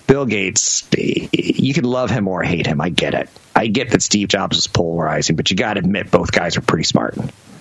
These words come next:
Uh, when they talk tech, if you go back to Bill Gates' book on technology thirty years ago, he's talking about these teeny tiny little phones that are gonna be flat, and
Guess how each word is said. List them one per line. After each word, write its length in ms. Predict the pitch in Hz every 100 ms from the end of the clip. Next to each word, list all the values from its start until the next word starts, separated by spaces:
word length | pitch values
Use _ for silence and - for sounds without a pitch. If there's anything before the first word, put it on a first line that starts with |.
| - - - - - - -
Uh, 340 | 87 92 92 80 -
when 160 | 123
they 120 | 120 131
talk 260 | 135 120
tech, 360 | - 104 117 -
if 160 | 110
you 60 | 110
go 160 | 139 123
back 420 | 104 101 107 -
to 300 | - 98 90
Bill 160 | 101 95
Gates' 240 | 104 -
book 320 | - - -
on 100 | 92
technology 680 | 87 87 85 87 95 92 104
thirty 300 | 107 98 92
years 240 | 90 95
ago, 380 | 92 110 113 120 - - - - - - -
he's 240 | - 110 -
talking 280 | - 107
about 120 | 107 90
these 220 | 87 -
teeny 340 | - - 131
tiny 260 | 117 113 107
little 200 | 107 92
phones 640 | - - 113 113 107 104
that 80 | 95
are 40 |
gonna 60 | 87
be 20 |
flat, 680 | - - 117 107 104 101 104
and 280 | - -